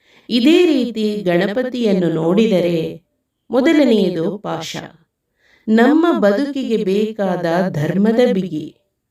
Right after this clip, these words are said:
ಅಂದರೆ ಪಾಶ. ಎರಡನೆಯದು ದಂತ, ಸಂಪತ್ತಿನ ಜೊತೆಗೆ ಆತ್ಮ ಸಂಯಮ, ಅಂದರೆ ತನ್ನ ದಾಡೆಯನ್ನು ಮುರಿದು ಹಿಡಿದಿರುವುದು.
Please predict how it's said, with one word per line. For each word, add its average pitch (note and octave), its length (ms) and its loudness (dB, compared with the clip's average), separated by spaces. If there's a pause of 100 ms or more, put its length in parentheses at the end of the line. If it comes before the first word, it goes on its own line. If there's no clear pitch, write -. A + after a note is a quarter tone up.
(140)
ಅಂದರೆ F#3+ 640 0
ಪಾಶ. D3+ 380 -12 (1120)
ಎರಡನೆಯದು B3 920 2
ದಂತ, D#3 360 -4 (960)
ಸಂಪತ್ತಿನ C#4 920 0
ಜೊತೆಗೆ E3+ 720 -4 (220)
ಆತ್ಮ D4 440 0
ಸಂಯಮ, F#3 520 0 (840)
ಅಂದರೆ G3 680 0 (100)
ತನ್ನ A3 240 0 (120)
ದಾಡೆಯನ್ನು G#3 800 0
ಮುರಿದು D4 580 -2
ಹಿಡಿದಿರುವುದು. D#3+ 1000 -4